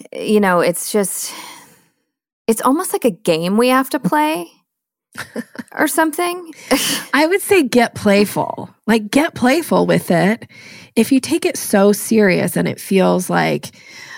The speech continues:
Speaker 2: "Oh my gosh, it's so hard to do it," then you kinda show up with a little bit of that, that energy. And I know you know this about energy 'cause this, I feel like this is so you,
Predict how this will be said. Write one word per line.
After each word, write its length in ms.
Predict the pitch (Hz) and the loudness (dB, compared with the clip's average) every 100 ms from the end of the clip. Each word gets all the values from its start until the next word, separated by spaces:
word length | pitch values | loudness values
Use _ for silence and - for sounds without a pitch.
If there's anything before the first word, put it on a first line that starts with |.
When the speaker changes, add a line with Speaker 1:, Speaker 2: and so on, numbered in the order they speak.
| - - | -14 -4
Speaker 2:
"Oh 220 | 214 269 | -2 0
my 240 | 202 254 | 0 0
gosh, 600 | 240 202 214 220 208 202 | 0 -4 -4 -2 -2 -2
it's 180 | 208 - | -6 -8
so 240 | - - 269 | -6 -4 -2
hard 340 | - - - | -2 -2 -4
to 100 | 143 | -8
do 260 | - 143 123 | -6 -4 -2
it," 240 | 139 71 _ _ - | -2 -4 _ _ -2
then 200 | 208 226 | 2 2
you 80 | 226 | 2
kinda 260 | - 277 254 | 0 0 0
show 300 | - 185 185 | 2 2 4
up 160 | 185 | 2
with 140 | 185 175 | -2 -2
a 60 | |
little 260 | 175 170 175 | -2 -2 -2
bit 160 | 175 | -2
of 180 | 170 170 | -2 -4
that, 340 | 160 151 156 - _ _ - | -2 -2 -4 -6 _ _ -6
that 240 | 175 160 | -4 -2
energy. 680 | 160 160 180 202 226 240 247 _ - _ _ - | -2 -2 -2 0 0 0 -4 _ -20 _ _ 0
And 100 | 190 | 2
I 80 | 185 | 4
know 140 | 180 | 2
you 180 | 170 165 | 0 -2
know 180 | 156 151 | -2 0
this 220 | 160 170 | -2 -2
about 220 | 165 151 | -2 -2
energy 420 | 156 156 156 - 131 | -2 -4 -4 -4 -6
'cause 140 | - | -6
this, 240 | 180 165 - | -6 -6 -6
I 60 | 175 | -6
feel 180 | 170 147 | -4 -2
like 200 | 156 - | -4 -4
this 180 | 180 139 | -6 -6
is 100 | - | -6
so 360 | 139 135 - - | -4 -4 -6 -8
you, 560 | - 151 131 67 - | -6 -2 -2 -4 -8